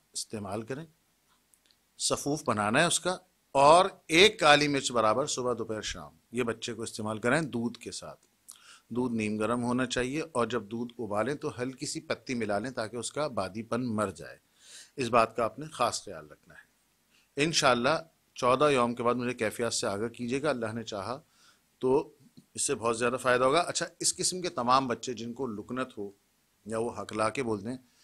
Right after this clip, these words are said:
तो ये इमराज बारिदा में आता है, यानी ठंडे इमराजों में। तो इस किस्म के तमाम मरीज़ों को चाहिए कि वो तमाम बादी ग़िज़ाओं से दूर रहें। दूसरी बात ये कि ठंडा पानी, ठंडे मशरूबात, इसके साथ-साथ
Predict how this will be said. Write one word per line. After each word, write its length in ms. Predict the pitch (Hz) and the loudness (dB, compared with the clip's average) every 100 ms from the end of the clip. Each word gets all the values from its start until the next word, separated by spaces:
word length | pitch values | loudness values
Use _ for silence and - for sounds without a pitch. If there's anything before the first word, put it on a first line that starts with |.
| _ _ _ - | _ _ _ -4
तो 160 | 160 196 | -2 0
ये 180 | 151 190 | 2 2
इमराज 380 | 139 127 127 135 | 2 4 4 2
बारिदा 480 | 117 110 107 117 123 | 2 2 2 2 2
में 100 | 104 | 0
आता 300 | 76 92 92 | -8 -12 -14
है, 140 | 127 - | -14 -6
यानी 220 | 110 127 127 | -4 -4 -6
ठंडे 220 | 127 123 | -2 -2
इमराजों 340 | 107 92 90 117 | -2 -4 -8 -10
में। 120 | 135 | -10
तो 120 | 147 - 156 | -12 -10 -6
इस 100 | - | -4
किस्म 320 | 160 - 156 | -2 -4 -4
के 120 | 151 | -8
तमाम 560 | 156 113 104 123 175 160 | -8 -8 0 4 4 4
मरीज़ों 320 | 120 113 127 | 0 -2 -4
को 100 | 127 | -4
चाहिए 340 | 139 110 110 147 | -4 -4 -2 -4
कि 100 | 156 | -2
वो 400 | 123 107 127 185 180 - - - - | -4 2 6 6 4 -6 -20 -16 0
तमाम 400 | 120 131 170 196 | 4 10 10 10
बादी 280 | 127 131 156 | 8 8 6
ग़िज़ाओं 340 | 127 113 117 123 | 2 0 0 -2
से 160 | 170 | -6
दूर 340 | 117 110 107 110 | -4 -4 -2 -4
रहें। 220 | 127 185 _ _ _ _ _ _ _ _ _ _ _ | -6 -10 _ _ _ _ _ _ _ _ _ _ _
दूसरी 340 | 104 131 156 160 | -6 -2 2 6
बात 220 | 151 147 | 6 6
ये 160 | 143 160 160 _ _ _ _ _ - | 0 -2 -4 _ _ _ _ _ -8
कि 60 | 143 | -8
ठंडा 440 | - 127 135 165 | -6 4 12 12
पानी, 360 | 113 104 98 92 _ _ _ _ - | 12 2 -4 -14 _ _ _ _ -4
ठंडे 280 | 135 151 | -2 2
मशरूबात, 760 | 156 110 110 110 117 170 - - _ _ _ - | 0 0 -2 4 10 10 8 -12 _ _ _ -6
इसके 300 | 123 - 151 | -4 0 0
साथ-साथ 560 | - 127 127 135 139 | 4 2 4 4 4